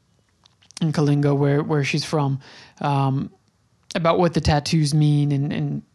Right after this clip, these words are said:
sort of what her gig is. So I hope that I'm representing all of this correctly. But essentially, um,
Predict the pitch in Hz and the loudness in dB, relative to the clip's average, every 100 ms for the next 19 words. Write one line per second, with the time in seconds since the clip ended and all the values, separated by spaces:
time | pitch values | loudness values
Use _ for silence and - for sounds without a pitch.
0 | _ _ _ _ _ _ _ _ - - | _ _ _ _ _ _ _ _ -12 -4
1 | 156 143 147 156 143 139 156 143 123 - | -4 -2 -2 -2 -2 0 2 2 -2 -6
2 | - _ _ _ _ - - 151 143 - | -10 _ _ _ _ -14 -4 -4 -4 -8
3 | - - - 156 156 180 180 156 147 143 | -20 -20 -4 0 2 2 2 2 4 4
4 | 139 151 143 175 160 156 147 143 147 139 | 2 0 0 0 2 2 2 2 2 2
5 | 135 139 131 143 139 139 - 156 _ _ | 0 -2 -4 -4 -6 -6 -10 -12 _ _
6 | _ _ _ _ _ _ _ _ _ - | _ _ _ _ _ _ _ _ _ -20
7 | - 175 156 151 202 220 180 143 135 135 | -12 -6 -4 -2 0 2 2 2 0 -4
8 | - - - - - - 143 135 131 135 | -12 -20 -20 -20 -14 -4 0 2 2 0
9 | - | -4